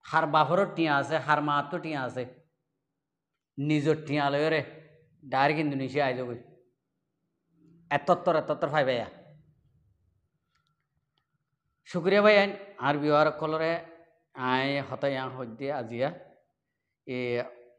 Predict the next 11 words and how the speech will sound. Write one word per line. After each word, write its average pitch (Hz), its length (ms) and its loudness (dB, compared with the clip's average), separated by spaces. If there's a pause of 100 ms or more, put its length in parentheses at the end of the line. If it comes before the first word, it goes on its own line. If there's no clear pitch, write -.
(920)
ইয়ান 165 200 0
তো 214 80 -2
একখানা 190 280 -2
করে 190 160 2
আবার 156 180 6
শোনাই 165 360 -2
দে। 185 340 -8 (260)
ইয়ানে 131 720 -4
যে 147 340 -6
ইন্দোনেশিয়াত 123 680 -6
মামলা, 123 720 -6